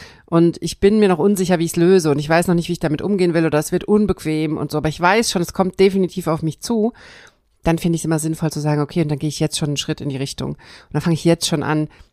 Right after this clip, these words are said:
das einzuleiten und dann fange ich jetzt schon an, was zu ändern, was anders zu machen. Und das war für mich eben der Punkt damals,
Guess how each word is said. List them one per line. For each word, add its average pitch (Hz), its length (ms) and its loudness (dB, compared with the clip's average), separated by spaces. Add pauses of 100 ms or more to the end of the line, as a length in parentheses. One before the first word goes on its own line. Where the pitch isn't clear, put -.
das 147 140 -4
einzuleiten 147 680 0
und 143 60 -2
dann 147 80 -4
fange 160 160 -2
ich 143 80 -8
jetzt 156 160 -4
schon 147 160 -6
an, 147 240 -2 (360)
was - 160 -6
zu 165 120 0
ändern, 151 360 2
was 143 140 -2
anders 156 300 -2
zu - 120 -4
machen. 160 360 0 (320)
Und 151 120 -10
das 214 180 -2
war 214 100 0
für 175 120 -8
mich 156 160 -6
eben 147 160 -8
der 143 80 -6
Punkt - 300 -10
damals, 180 560 -4